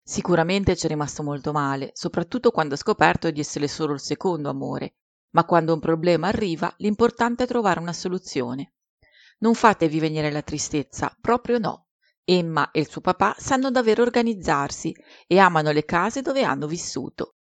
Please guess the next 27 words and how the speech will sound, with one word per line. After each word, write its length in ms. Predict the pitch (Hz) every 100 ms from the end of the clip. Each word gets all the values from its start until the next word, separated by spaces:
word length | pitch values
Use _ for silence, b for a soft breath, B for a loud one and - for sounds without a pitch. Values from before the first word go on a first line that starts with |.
| _
In 160 | 233 240
ognuna 480 | 233 233 233 254 -
c'era 260 | - 220
qualcosa 520 | 214 185 180 214 240 269
che 80 |
li 100 | 262
ha 60 | 262
resi 240 | 147 139
felici. 600 | 156 180 156 - - - - _ _ _ _ _
La 120 | - 165
Casa 260 | 175 165
delle 180 | 160 156
Meraviglie 640 | 151 147 156 190 202 208
è 80 | 220
una 160 | 214 214
storia 300 | - 220 214
molto 280 | 233 240
divertente, 960 | 220 190 190 - 147 135 127 - - _ _
è 120 | - 165
una 160 | 165
favola 420 | - 170 151 147
moderna 580 | 143 139 143 147 160 -
capace 400 | - - 240 254
di 120 | 233
prenderci 540 | 233 233 240 233 - 214
per 240 | 208 202
mano, 440 | 190 151 135 139